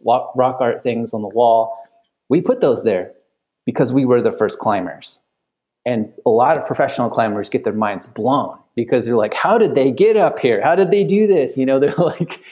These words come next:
"We, we, we have all this equipment and, uh, we're still trying to figure out how to, you know, uh, get into some of these areas." And that's,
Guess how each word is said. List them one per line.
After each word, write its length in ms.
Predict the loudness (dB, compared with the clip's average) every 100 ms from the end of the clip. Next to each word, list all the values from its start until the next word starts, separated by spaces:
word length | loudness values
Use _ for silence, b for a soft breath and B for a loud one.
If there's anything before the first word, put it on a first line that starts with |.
| B B -4
"We, 200 | 0 0
we, 140 | 0 -6 -10 B 0
we 80 | 2
have 100 | 2
all 140 | 2
this 160 | 0 -4
equipment 560 | 0 0 0 -4 -8 _ -10
and, 320 | -6 -4 0
uh, 220 | 2 2 0
we're 160 | 0
still 260 | 0 0 2
trying 180 | 0 -2
to 80 |
figure 260 | -2 0 2
out 120 | 2
how 160 | 2 0
to, 160 | 0 -6 _ _ _ _ -6
you 120 | -4
know, 240 | -2 -6 -12 _ _ _ -6
uh, 180 | -4
get 180 | 0 0
into 280 | 0 0 -4
some 220 | 0 0
of 120 | 0 0
these 360 | -2 -4 -6
areas." 540 | 0 2 2 0 -2 -8 _ _ _ _ _ _ _ -2
And 420 | 0 2 0 -4 -16 _
that's, 640 | 0 2 0 -4 -14 -16